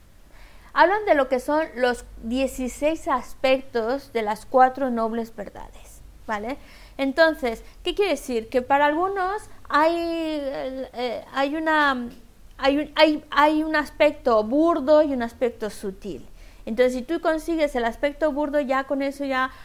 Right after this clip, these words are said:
alcanzas la liberación y no tienes que hacer el aspecto sutil de la explicación de la realidad. Solo con el burdo ya,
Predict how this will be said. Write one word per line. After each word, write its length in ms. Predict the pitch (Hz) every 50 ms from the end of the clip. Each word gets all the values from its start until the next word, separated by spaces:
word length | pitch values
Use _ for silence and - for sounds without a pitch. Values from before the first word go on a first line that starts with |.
| - -
alcanzas 680 | - 233 233 240 - - 247 247 240 240 - 247 240 233
la 100 | 247 233
liberación 680 | 226 220 214 214 208 214 214 - - - 311 311 294 240 -
y 140 | - 233 220
no 180 | 220 220 226
tienes 320 | 226 254 254 247 262 262 -
que 80 | -
hacer 280 | 233 226 - - 247 240
el 120 | 233 220 202
aspecto 460 | 196 - - - 233 233 - 240 226
sutil 720 | 226 - - - 233 208 - - 269 277 277 277 262 202
de 100 | 196 202 185
la 180 | 190 185 180
explicación 760 | 202 - - - 240 226 233 220 220 - - 254 254 247 233
de 80 | 196 190
la 160 | 180 175 190
realidad. 400 | 190 185 196 190 202 240 262 269
Solo 240 | - 262 269 269 262
con 160 | 269 247 240
el 60 | 233
burdo 300 | 226 226 277 294 262 320 330
ya, 180 | 302 247 247